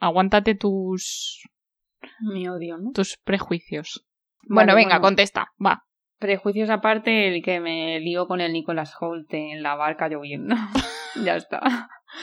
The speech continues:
Speaker 1: Fíjate, qué
Speaker 2: No.
Speaker 1: bonito, qué romántico.
Speaker 2: Ya, bueno, no sé. Luego ya lo que pase después, pues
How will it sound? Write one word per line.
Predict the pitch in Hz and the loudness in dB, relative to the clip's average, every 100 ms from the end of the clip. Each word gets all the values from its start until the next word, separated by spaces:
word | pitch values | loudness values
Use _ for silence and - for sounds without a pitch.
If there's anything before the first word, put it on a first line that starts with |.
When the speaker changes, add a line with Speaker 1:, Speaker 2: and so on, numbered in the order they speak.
| 339 285 233 - | -10 -10 -6 0
Speaker 1:
Fíjate, | 175 196 175 - 170 | 2 4 2 2 0
qué | 185 | 2
Speaker 2:
No. | 180 170 | 4 4
Speaker 1:
bonito, | 160 160 160 165 160 170 | 4 2 -2 -4 0 0
qué | 156 160 | 2 2
romántico. | 160 156 139 143 151 - 151 - - 233 _ _ _ _ | 2 0 0 -2 -4 -10 -12 -10 -10 -12 _ _ _ _
Speaker 2:
Ya, | 185 170 175 - | -8 -2 -2 -4
bueno, | 170 165 151 151 - _ _ _ _ 196 | -8 -8 -8 -10 -14 _ _ _ _ -8
no | 180 | -8
sé. | - 160 160 _ _ | -8 -12 -16 _ _
Luego | 185 185 185 | -4 -2 0
ya | 185 | 0
lo | 190 180 | 0 -2
que | |
pase | 170 175 185 | -2 -4 -2
después, | 180 180 185 185 | -4 -2 -4 -4
pues | 180 | -6